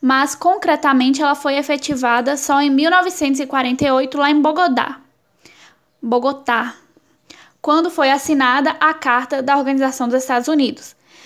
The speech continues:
Depois das ratificações, entrou em vigor em mil novecentos e cinquenta e um. E ela foi reformada e atualizada algumas vezes. Atualmente, a O E A, ela tem trinta e cinco estados membros.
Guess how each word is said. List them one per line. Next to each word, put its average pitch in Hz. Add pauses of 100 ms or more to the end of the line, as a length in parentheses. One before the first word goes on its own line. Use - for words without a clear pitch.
(120)
Depois 277
das 269
ratificações, 262
entrou 285
em 330
vigor 254 (320)
em 277
mil 277
novecentos 330
e 294
cinquenta 277
e 320
um. 240 (1000)
E 269
ela 277
foi 302
reformada 277
e -
atualizada 277
algumas 277
vezes. 226 (100)
Atualmente, 269 (360)
a 254
O 262
E 269
A, 247
ela 262
tem 254
trinta 359
e 403
cinco 269
estados 240
membros. 285